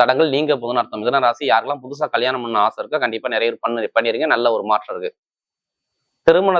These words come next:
தடை நீங்கும். படிப்பு கல்வியில பயங்கரமா இன்க்ரீஸ் ஆகி போவாங்க மிதுன ராசி. எந்த ஒரு சப்ஜெக்ட் எடுத்து படிச்சாலும் சரி, இப்ப நல்ல ஒரு எதிர்காலம் இருக்கு. மெயினா பாருங்க, மிதுன ராசியை பொறுத்தவரை பாருங்க,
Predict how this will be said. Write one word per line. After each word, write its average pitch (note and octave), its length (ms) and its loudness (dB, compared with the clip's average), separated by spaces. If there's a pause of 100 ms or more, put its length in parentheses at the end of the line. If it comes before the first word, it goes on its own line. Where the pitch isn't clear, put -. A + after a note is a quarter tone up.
தடை B2 160 4 (100)
நீங்கும். C3 380 0 (1000)
படிப்பு F#3+ 360 4 (100)
கல்வியில D3+ 300 4 (100)
பயங்கரமா D3+ 520 4
இன்க்ரீஸ் C3 280 -2 (100)
ஆகி A#2 240 -2
போவாங்க G2 320 -8
மிதுன A2 240 0
ராசி. F#2 240 0 (120)
எந்த E3 200 2 (140)
ஒரு C#3 180 0
சப்ஜெக்ட் A#2 300 -2
எடுத்து G#2 180 -4
படிச்சாலும் G#2+ 340 -2
சரி, C#3+ 200 -2
இப்ப C3+ 200 -4
நல்ல A2+ 120 0 (100)
ஒரு A2 120 -2
எதிர்காலம் G#2 300 0
இருக்கு. F#2 200 -10 (1040)
மெயினா E3+ 520 4 (140)
பாருங்க, F3 280 2
மிதுன E3 240 4
ராசியை C#3+ 260 -2
பொறுத்தவரை A#2 420 -2
பாருங்க, B2 240 -2